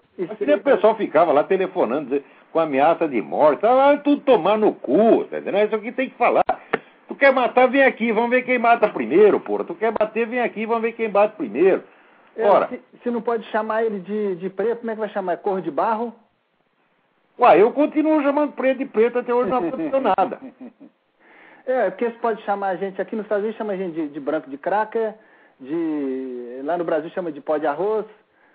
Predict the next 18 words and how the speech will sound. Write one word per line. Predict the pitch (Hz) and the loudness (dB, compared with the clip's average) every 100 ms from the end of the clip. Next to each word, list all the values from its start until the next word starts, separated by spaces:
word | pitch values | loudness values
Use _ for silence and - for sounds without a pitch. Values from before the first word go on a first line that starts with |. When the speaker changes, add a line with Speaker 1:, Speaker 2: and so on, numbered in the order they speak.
| - | -16
Speaker 1:
Como | 202 | -12
é | 220 | -8
que | 214 | -4
é | |
isso? | 165 151 226 | -4 -6 -6
E | |
na | 240 | -6
televisão | 240 226 208 180 | -4 -4 -4 -4
outro | 208 214 | -4 -4
dia | 175 180 240 | -6 -4 -6
tava | 240 220 202 | -4 -4 -4
o | |
Carlos | 196 185 160 | -4 -4 -2
Alberto | 160 117 131 131 | -4 -2 -4 -4
com | - | -8
o | 160 | -8
Pelé | 190 180 190 | -4 -4 -4
conversando, | 202 208 202 196 208 240 | -6 -6 -6 -6 -8 -8